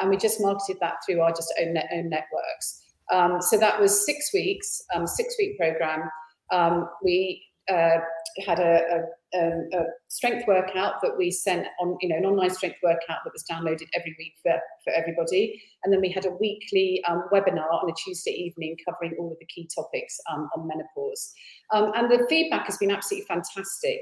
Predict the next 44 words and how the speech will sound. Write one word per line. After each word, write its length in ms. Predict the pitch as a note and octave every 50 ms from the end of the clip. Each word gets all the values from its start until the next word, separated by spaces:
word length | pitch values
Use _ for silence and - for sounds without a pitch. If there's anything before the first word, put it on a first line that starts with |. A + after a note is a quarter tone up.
| -
if 100 | - - -
I'm 120 | D3 D#3
honest. 520 | D3 C#3 C#3 C3 C3 C3+ - - - - - -
Um, 340 | E3+ E3 D#3+ D#3 D#3 E3 E3 - - _ _ _ _ -
you 80 | G#3
know, 140 | G3 F3+ F3+ - - - -
in 120 | - A3+ G#3+
terms 420 | - - C4 C4 C#4 C#4 C#4 C#4
of, 120 | A#3+ G#3 - - -
you 60 | G#3
know, 120 | G3 F3+ F3+
the 160 | G3 G3 - -
benefits 500 | G#3 G3 G3+ G#3+ G#3 - - - - -
of 60 | G3+
strength 420 | - - - - G#3 G#3 G3+ - - -
training, 580 | - G#3 G#3 G#3 G3+ G#3 A3+ B3+ C4+ C4 - - _ _ _ _ -
um, 240 | G3+ G3 G3 F#3 F#3 G3
you 80 | G3+
know, 200 | F#3+ F3+ F3 F3 - - -
I 60 | F#3+ G#3
lost 260 | A3+ A#3+ A#3+ - B3+
inches 320 | B3+ - B3 A#3+ G#3+ A3+
off 80 | G#3+ -
my 160 | G#3+ G#3 G#3 G3+ G#3+
waist, 640 | A3 G#3+ G3 G3+ - - - - - - - - -
you 60 | F3+
know, 340 | E3+ D#3 D#3 D3+ D3+ - D#3+
um, 400 | E3 D#3+ D#3+ D#3 D#3 D3 - - - - - -
one 160 | E3+ E3 E3
person 220 | E3 F3 E3 - E3
said 100 | - D#3+
to 180 | - - E3+ D#3+
me, 100 | D3+ A2+
and, 180 | D#3 F3 F3+ F3 _ _ _ _ _ _ _ - E3
and 240 | F3+ F3+ F3+ F3+
someone 280 | F#3 - - A3+ A3+ A3
else 180 | A3 A3 G#3+ -
said, 100 | G#3+ G3
"I'd 100 | G#3 A3+
lost 180 | A#3 A#3 -
almost 320 | B3+ A#3+ A3+ - - - - -
ten 180 | C4 C#4+ D4
centimeters 960 | D4 D4 - D4+ E4 E4+ E4 E4 D#4+ D4 C#4+ B3+ - - - - - - - -
off 80 | -